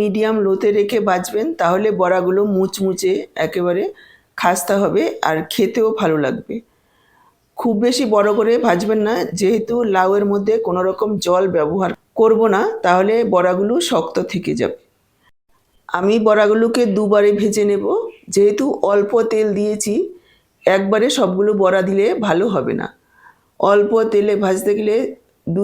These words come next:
তিনবারে অল্প অল্প করে ভাজলে মুচমুচে হবে। দেখুন, প্রথম ব্যাচেরটা ভাজা হয়ে গেছে, একেবারে মুচমুচে করে ভেজে তুলে নিয়েছি। এবার দ্বিতীয় ব্যাচেরটা দিয়ে দিলাম। লো ফ্লেমে ভাজা হতে থাকুক। এই সময়ে যে সাদা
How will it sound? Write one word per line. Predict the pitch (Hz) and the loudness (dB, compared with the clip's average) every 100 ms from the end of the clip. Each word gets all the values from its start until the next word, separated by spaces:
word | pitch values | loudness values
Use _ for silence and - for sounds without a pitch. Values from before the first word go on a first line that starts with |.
| 202 | -2
তিনবারে | 202 202 196 190 220 247 170 | 0 0 2 2 0 2 0
অল্প | 180 196 | 0 0
অল্প | 196 196 190 | 0 -2 -2
করে | 208 220 | 0 0
ভাজলে | 185 180 190 214 392 415 185 | 0 0 -2 0 0 -2 -2
মুচমুচে | 190 196 180 175 - | -4 -2 -4 -2 -2
হবে। | 226 147 - - - - - - _ | -2 -4 -8 -18 -20 -20 -20 -20 _
দেখুন, | 175 208 240 240 | -2 2 2 2
প্রথম | 214 208 220 | 0 2 0
ব্যাচেরটা | 214 208 220 247 | 0 0 0 0
ভাজা | 233 - - 208 | 0 0 0 0
হয়ে | 233 202 202 | 2 2 2
গেছে, | 208 208 233 - 185 | 0 0 -2 0 -2
একেবারে | 185 196 202 | 0 0 0
মুচমুচে | 208 190 196 220 196 196 | 0 -2 -2 -4 -4 -2
করে | 202 214 | 0 -2
ভেজে | 214 170 170 202 | 0 -2 0 -2
তুলে | 202 185 190 | -2 -2 0
নিয়েছি। | 196 196 202 254 359 415 - - - - | 0 -2 -4 -4 -6 -8 -18 -20 -4 -2
এবার | 196 226 196 | 2 0 0
দ্বিতীয় | 208 220 208 | -2 0 0
ব্যাচেরটা | 202 196 214 226 | 0 0 -2 -2
দিয়ে | 214 202 202 | -2 0 0
দিলাম। | 202 202 208 415 - - _ | 0 -2 -4 -6 -10 -20 _
লো | - 202 214 | 0 2 2
ফ্লেমে | 214 226 233 254 254 | 2 2 2 0 0
ভাজা | 180 214 233 | 0 0 0
হতে | 208 202 | 0 0
থাকুক। | 208 214 233 381 - - _ _ _ _ _ _ _ _ _ - | -2 -2 -2 -4 -6 -20 _ _ _ _ _ _ _ _ _ -2
এই | 196 233 | 0 2
সময়ে | 247 226 233 254 320 - - | 0 2 2 2 -2 -4 -4
যে | 202 214 | 0 0
সাদা | 202 - - | 2 0 0